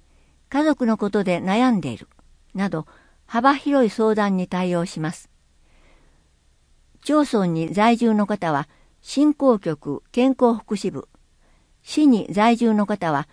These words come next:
福祉事務所へご相談ください。お問い合わせは、県庁社会福祉課、電話零七三四四一の二四七三、ファックス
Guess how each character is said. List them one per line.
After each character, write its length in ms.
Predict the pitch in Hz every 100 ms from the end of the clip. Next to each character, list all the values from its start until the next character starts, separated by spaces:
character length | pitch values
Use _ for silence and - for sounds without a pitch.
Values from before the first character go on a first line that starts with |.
| _ _ _
福 240 | - 220 285
祉 40 |
事 180 | 269 240
務 240 | 254 240
所 160 | 240 220
へ 160 | 180 -
ご 100 | - 208
相 200 | 208 202
談 160 | 190
く 80 | 180
だ 140 | 170
さ 160 | - 170
い。 100 | - _ _ _ _ _ _ _ _ _ _ _
お 100 | 220
問 200 | 247 302
い 60 | 277
合 60 |
わ 80 | 254
せ 140 | - 226
は、 240 | 202 - _ -
県 260 | 285 294
庁 240 | - 175 156
社 200 | 190 202
会 200 | 233 220
福 200 | - 196
祉 140 | -
課、 180 | - - _ _ _ _ -
電 260 | 202 226 220
話 180 | 208 - _ -
零 240 | 233 294
七 260 | 277 254 196
三 360 | - 170 160 - _
四 280 | - 247 269
四 220 | 277 240
一 220 | 185 - 165
の 240 | 156 - -
二 280 | 202 262 277
四 240 | 277 185
七 220 | 160 175
三、 280 | 196 165 135 - _ _ _ _ -
フ 60 |
ァ 40 | 262
ッ 40 |
ク 160 | - 190
ス 180 | -